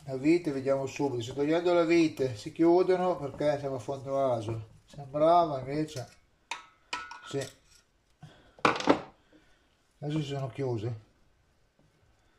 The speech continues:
Bisogna isolare. Siamo sempre così queste puntine. Anche se nelle F dobbiamo isolare.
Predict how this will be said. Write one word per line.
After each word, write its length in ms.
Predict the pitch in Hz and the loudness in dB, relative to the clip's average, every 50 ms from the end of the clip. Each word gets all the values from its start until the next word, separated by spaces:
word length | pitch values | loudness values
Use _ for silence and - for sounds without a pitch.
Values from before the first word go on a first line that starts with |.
| _ _ _ _ _ _ _ _ _ | _ _ _ _ _ _ _ _ _
Bisogna 320 | - 123 127 135 131 135 131 | -12 -10 -8 -6 -6 -4 -4
isolare. 640 | 120 127 131 135 143 143 135 127 120 120 123 113 - - - - - - - - | -2 0 2 2 4 4 6 4 4 2 0 -4 -10 -14 -20 -20 -20 -20 -20 -20
Siamo 220 | - - 131 131 131 | -18 -14 -12 -10 -8
sempre 440 | - - 156 165 170 170 170 151 131 | -4 -2 -2 0 -2 -2 -4 -6 -6
così 280 | 131 131 120 123 120 | -8 -8 -8 -6 -6
queste 220 | 107 110 110 - 123 | -6 -8 -10 -10 -12
puntine. 400 | 113 117 117 110 - 127 123 123 120 117 120 | -12 -12 -12 -10 -8 -8 -6 -6 -6 -6 -6
Anche 200 | 135 147 147 165 | -4 -4 -4 -4
se 140 | 156 - 160 | -4 -6 -6
nelle 400 | 143 147 147 143 143 147 151 160 | -4 0 2 4 6 8 8 8
F 360 | 156 - - - 131 131 - - _ _ _ _ _ _ _ _ _ _ _ _ _ _ _ _ | 6 2 -2 -2 -2 -2 -2 -6 _ _ _ _ _ _ _ _ _ _ _ _ _ _ _ _
dobbiamo 320 | 123 117 131 131 127 127 | -14 -10 -8 -6 -6 -6
isolare. 680 | 127 107 127 127 127 123 120 120 117 113 110 113 110 110 | -4 -4 -2 0 0 2 2 2 0 0 -2 -4 -6 -10